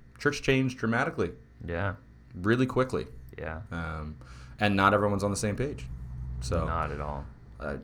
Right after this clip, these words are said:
Speaker 1: I mean that on the level of, like, church to church,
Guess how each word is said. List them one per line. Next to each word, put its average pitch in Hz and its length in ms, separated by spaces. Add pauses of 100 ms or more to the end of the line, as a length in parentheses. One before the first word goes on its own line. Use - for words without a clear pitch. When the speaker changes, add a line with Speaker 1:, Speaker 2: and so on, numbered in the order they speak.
Speaker 1:
I 90 160
mean 90 160
that 90 140
on 90 80
the 87 60
level 87 340
of, 80 140
like, 82 280 (460)
church - 280
to - 80
church, - 460